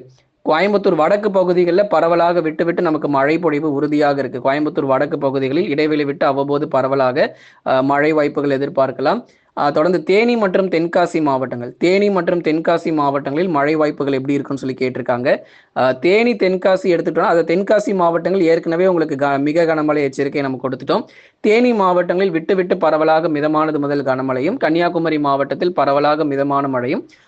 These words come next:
தொடர்ந்து எதிர்பார்க்கலாம். இதுதான் தமிழ்நாட்டினுடைய ஒட்டுமொத்த வானிலை அறிவிப்புகள். ஆகவே கொஞ்சம் எச்சரிக்கையா இருங்க. நம்ம தேதிகள் சொல்லியிருக்கிறோம், அறிவிப்புகள் கொடுத்துக்கிட்டே இருக்கிறோம். அறிவித்த தேதிகளில் கண்டிப்பாக கனமழை வரும்.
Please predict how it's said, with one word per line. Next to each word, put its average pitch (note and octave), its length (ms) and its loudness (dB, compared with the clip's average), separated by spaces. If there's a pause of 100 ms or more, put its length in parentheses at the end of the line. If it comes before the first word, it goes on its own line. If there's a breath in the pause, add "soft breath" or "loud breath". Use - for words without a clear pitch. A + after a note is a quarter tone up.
(120 soft breath)
தொடர்ந்து D3+ 300 0
எதிர்பார்க்கலாம். B2 560 -2
இதுதான் F#3 340 2
தமிழ்நாட்டினுடைய E3+ 800 0
ஒட்டுமொத்த D3+ 480 0
வானிலை C#3 340 0
அறிவிப்புகள். C3+ 480 0 (340 loud breath)
ஆகவே E3+ 280 2
கொஞ்சம் F#3+ 320 2
எச்சரிக்கையா F#3 440 0
இருங்க. E3+ 200 2
நம்ம E3 200 -2
தேதிகள் F#3+ 500 2
சொல்லியிருக்கிறோம், E3+ 480 2
அறிவிப்புகள் F3 520 0
கொடுத்துக்கிட்டே E3 420 0
இருக்கிறோம். E3 360 0
அறிவித்த F3 440 0
தேதிகளில் D#3 500 0
கண்டிப்பாக D#3+ 640 0
கனமழை D3 520 0
வரும். D3 280 0